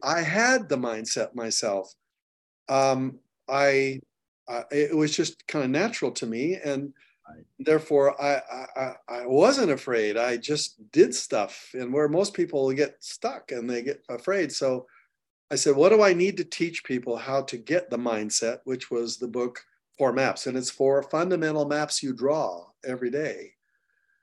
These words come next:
Speaker 1: for at least ninety days. So it drives them, the, the habits deep into your heart. And
Speaker 2: Oh, I
Speaker 1: it's,
Speaker 2: love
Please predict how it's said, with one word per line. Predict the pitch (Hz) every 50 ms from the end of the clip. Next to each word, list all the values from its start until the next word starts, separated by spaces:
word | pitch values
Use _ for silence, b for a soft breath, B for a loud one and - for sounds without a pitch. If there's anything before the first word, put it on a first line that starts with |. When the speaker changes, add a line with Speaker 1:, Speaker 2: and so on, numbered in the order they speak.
| _ _ _ _
Speaker 1:
for | - 143 131
at | 123 127
least | 143 175 190 175 - -
ninety | 143 135 131 123 120 120
days. | 113 110 104 92 85 87 90 -
So | - - 113
it | 113 110 -
drives | - 123 143 147 156 165 156 139 127
them, | 143 139 135 127 127 120 -
the, | 135 131 120 - _ _ _ _ -
the | 123
habits | 117 - 147 143 143 135 131 113 - -
deep | - 110 139 147 147 143 143
into | 127 117 113 113
your | 110 104 101
heart. | - 120 107 101 95 110 - _ _ _ _ _ _ _ _ _ _ _ _ - _
And | - 139 135 135 135 127
Speaker 2:
Oh, | 127
I | 127 151
Speaker 1:
it's, | 147 143 107 110
Speaker 2:
love | 127 127